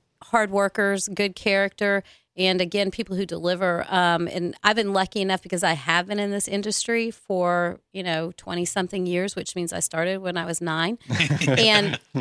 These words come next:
Speaker 1: because of that, um, you know, I, business partners along the way in the mortgage industry, as you know, Kevin and Mark and Johnny, you have to reach out to good title companies, good bankers.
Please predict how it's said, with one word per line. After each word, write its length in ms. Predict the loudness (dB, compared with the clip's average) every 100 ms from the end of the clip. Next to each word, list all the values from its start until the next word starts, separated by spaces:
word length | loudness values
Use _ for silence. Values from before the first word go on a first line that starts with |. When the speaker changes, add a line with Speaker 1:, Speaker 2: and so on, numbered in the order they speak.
| 0
Speaker 1:
because 420 | -2 4 2 4
of 180 | 2 2
that, 420 | 6 6 6 4 0
um, 600 | 4 6 6 6 4 -2 -2
you 100 | 2
know, 120 | 2 4
I, 100 | 2 2
business 360 | 0 2 2
partners 340 | 4 2 2 0
along 280 | 2 2 2
the 80 | 2
way 200 | 2 2
in 200 | 0 0
the 80 |
mortgage 460 | 2 2 2 0 -4
industry, 480 | -2 0 2 0 0
as 240 | 0 0
you 180 | 0 -2
know, 220 | 2 2
Kevin 340 | 2 0 0 0
and 100 | 0
Mark 320 | 2 2 2
and 140 | -4
Johnny, 400 | 0 2 4 2 -2 -12 -20 _
you 160 | -2 2
have 120 | 2
to 80 | 2
reach 260 | 0 0 4
out 300 | 4 4 2
to 200 | -2 -2
good 240 | -2 -2
title 320 | 4 4 4
companies, 460 | 2 0 2 -2 -2
good 240 | -2 -2
bankers. 600 | 4 4 4 2 2 0